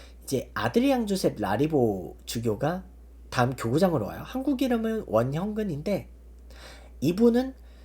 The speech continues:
이제 조선교구를 제구 대 교구장을 맡아요.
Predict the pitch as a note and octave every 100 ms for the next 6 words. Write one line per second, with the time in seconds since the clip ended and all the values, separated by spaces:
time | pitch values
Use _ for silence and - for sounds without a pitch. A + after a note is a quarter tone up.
0 | - C3+ D#3 - C#3+ B3 B3 A#3 A3+ G3+
1 | G3 D#3 D3+ D3+ - G#3+ A#3 A2 A2+ C3+
2 | B2+ F#2+ - F2+